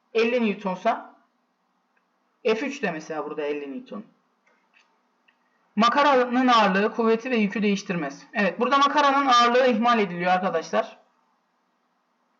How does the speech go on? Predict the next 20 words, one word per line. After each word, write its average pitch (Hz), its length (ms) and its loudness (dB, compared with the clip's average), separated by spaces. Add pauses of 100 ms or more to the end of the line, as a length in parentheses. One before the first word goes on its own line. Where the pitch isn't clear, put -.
(560)
Makaranın 254 500 2
çapı 247 280 -2
kuvveti 240 380 -2
etki 240 240 -4
etmez 240 400 -2
diyor. 156 200 -4 (1300)
Makaradan 269 460 2
çekilen 226 360 -2
ipin 220 240 -2
yönü 226 400 0
kuvveti 220 340 0
etkilemez. 185 540 -2
Bakın 240 340 0
burada 233 380 0
üç 233 180 -10
tane 220 320 -2
kuvvetimiz 208 520 -2
var. 151 220 -4
F 214 280 -2
bir, 175 280 -8